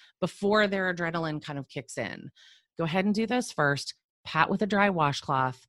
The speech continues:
After you cleanse, make sure the area is dry, light dusting, not dumping of powder, and do the underarms first. Keep the powder and the washcloth near you in case they keep sweating.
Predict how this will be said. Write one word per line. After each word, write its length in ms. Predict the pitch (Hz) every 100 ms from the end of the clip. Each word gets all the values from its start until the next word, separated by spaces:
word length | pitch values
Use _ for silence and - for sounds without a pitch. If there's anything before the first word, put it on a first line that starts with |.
| _ _ _
After 240 | 135 131 156
you 220 | 160 175
cleanse, 480 | - 139 123 123 -
make 180 | 139 -
sure 180 | 147
the 120 | 143 -
area 260 | 160 160
is 100 | 160
dry, 440 | - 123 120 120 -
light 400 | 139 135 143 175
dusting, 520 | 160 156 - 165 160 -
not 320 | 165 139 165
dumping 480 | 196 185 185 180 180 -
of 120 | 175
powder, 420 | 165 139 135 131 135 - - - -
and 380 | 151 139 135 131 -
do 100 | 151
the 140 | 143 135
underarms 640 | 135 135 - 120 120 - -
first. 320 | - - -
Keep 160 | - -
the 80 |
powder 300 | - 139 143
and 180 | 156 156
the 60 | 151
washcloth 520 | 120 123 - 120 120
near 220 | 151 170
you 240 | 208 240 240
in 120 | 147 135
case 280 | 143 131
they 160 | - 123
keep 300 | 123 135 -
sweating. 640 | - 135 135 135 123 113